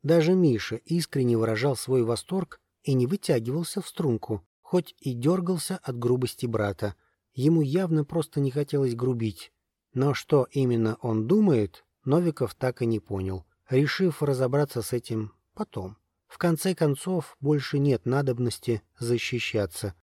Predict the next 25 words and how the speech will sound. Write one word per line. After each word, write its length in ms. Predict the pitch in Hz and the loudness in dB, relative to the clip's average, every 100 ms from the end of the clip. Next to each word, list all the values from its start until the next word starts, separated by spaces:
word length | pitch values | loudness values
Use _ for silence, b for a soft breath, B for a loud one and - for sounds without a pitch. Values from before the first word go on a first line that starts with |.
| _ | _
и 100 | - | -4
если 460 | 147 160 139 139 143 | 0 2 0 0 0
он 240 | 143 127 113 | 0 0 0
погибнет, 720 | 123 151 208 170 170 - - _ _ | -2 -2 -2 0 -2 -4 -14 _ _
ничего 340 | 180 180 220 220 | -6 -2 0 2
не 180 | 139 107 | 2 2
рухнет, 680 | 107 104 - 98 - - _ | -2 -4 -6 -10 -10 -20 _
так 220 | 143 - | -8 -6
почему 420 | - 139 156 170 | -6 -4 0 0
бы 160 | 160 135 | 2 2
не 140 | 123 | 0
дать 260 | 113 143 143 | 0 0 -2
себе 260 | - 113 110 | -4 -2 -2
право 400 | 127 139 127 120 _ _ _ | 0 0 0 -2 _ _ _
немного 540 | 120 110 113 110 107 107 | -4 -2 -2 -4 -4 -4
пожить? 600 | 123 123 95 87 - - _ _ _ _ _ _ _ | -4 -4 -6 -10 -16 -20 _ _ _ _ _ _ _
Прикладывая 600 | 147 156 - 202 170 156 | -2 -2 -2 -2 2 4
ладонь 380 | 139 139 131 127 | 4 2 2 0
к 60 | - | -4
сканеру, 680 | - - 208 190 180 175 - _ _ | -8 -4 0 0 0 -4 -8 _ _
он 200 | 202 190 | 0 2
подумал 420 | 160 160 156 139 | 2 2 4 2
о 60 | 123 | 0
том, 200 | 175 156 | -2 -4
что 400 | - 143 131 | -2 -2 -2